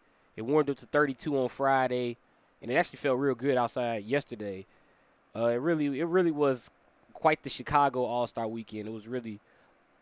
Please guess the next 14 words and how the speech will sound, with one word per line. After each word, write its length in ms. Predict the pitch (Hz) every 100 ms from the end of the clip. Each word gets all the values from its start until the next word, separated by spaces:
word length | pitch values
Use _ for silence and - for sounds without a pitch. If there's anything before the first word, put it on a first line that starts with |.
| -
a 120 | 131
really 340 | 139 170 151
enjoyable, 640 | 135 113 139 131 120 117 104 _ _ _ _ -
uh, 320 | 113 110 104 -
experience, 640 | 110 - 135 131 123 113 107
a 40 |
really 320 | 120 131 113 110 82
enjoyable 500 | 110 107 120 107 107
weekend. 560 | 117 - 117 110 107 - _ _ _ -
If 160 | 123 123
you, 240 | 123 107
I'm 120 | 113
sure 160 | 127 139
you've, 260 | 123 117